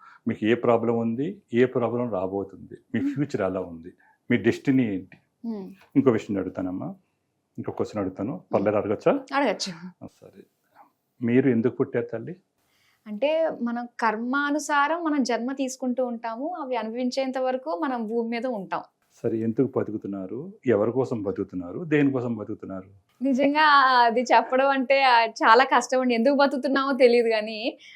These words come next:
Speaker 2: అసలు ఎందుకు పుట్టామో అన్న మాత్రం కర్మని మనం బ్యాలెన్స్ చేసుకోవడానికి పుడతామన్న మాత్రం తెలుసు.
Speaker 1: మన పర్పస్ ఏంటమ్మా?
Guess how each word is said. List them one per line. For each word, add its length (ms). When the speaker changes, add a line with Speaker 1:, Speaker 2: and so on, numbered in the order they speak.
Speaker 2:
అసలు 160
ఎందుకు 320
పుట్టామో 480
అన్న 140
మాత్రం 340
కర్మని 760
మనం 240
బ్యాలెన్స్ 440
చేసుకోవడానికి 500
పుడతామన్న 480
మాత్రం 380
తెలుసు. 440
Speaker 1:
మన 60
పర్పస్ 480
ఏంటమ్మా? 460